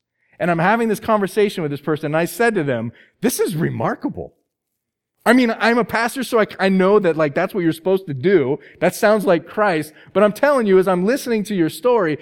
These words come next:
this is remarkable. You ought to not like this person.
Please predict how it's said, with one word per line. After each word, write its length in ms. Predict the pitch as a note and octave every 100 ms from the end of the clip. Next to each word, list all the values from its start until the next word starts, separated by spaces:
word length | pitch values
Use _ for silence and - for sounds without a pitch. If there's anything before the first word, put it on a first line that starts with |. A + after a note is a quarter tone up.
| - -
this 200 | D4+ D#4+
is 180 | A3
remarkable. 880 | F#3 F#3 F3 A3 D4+ - E3+ C3+ C3 - A#2+
You 360 | D3+ C#4 D#4+
ought 340 | - A#3+ D4 -
to 420 | F#3 D#3 D3+ D3 -
not 580 | C#3 E3 A3 B3+ - - _ _ -
like 320 | D#3 B3 B3
this 180 | F#3+ -
person. 560 | - C3+ - A#2+ G#3+